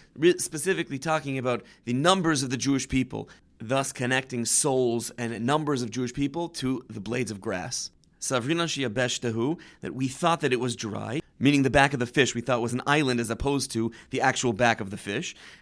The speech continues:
Hainu shehatfilos einam oisim peiros, namely that our prayers are totally for naught, that they're all a waste, God forbid.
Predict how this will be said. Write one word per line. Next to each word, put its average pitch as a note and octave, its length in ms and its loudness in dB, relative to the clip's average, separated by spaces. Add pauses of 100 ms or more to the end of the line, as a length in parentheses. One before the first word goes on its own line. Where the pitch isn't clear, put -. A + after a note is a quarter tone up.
Hainu E3 220 2
shehatfilos D3+ 640 0 (120)
einam F#3+ 680 2
oisim F3 560 0
peiros, D3+ 580 2 (320)
namely F3 400 2
that C3+ 240 2
our C3+ 160 4
prayers D3+ 800 4 (480)
are C#3 140 4
totally F3 500 4
for D3+ 220 0
naught, C#3 500 0
that B2 160 -2
they're C#3 200 4
all D#3+ 360 2
a C#3+ 80 2
waste, C3+ 500 0
God C3+ 240 2
forbid. G#2 400 -6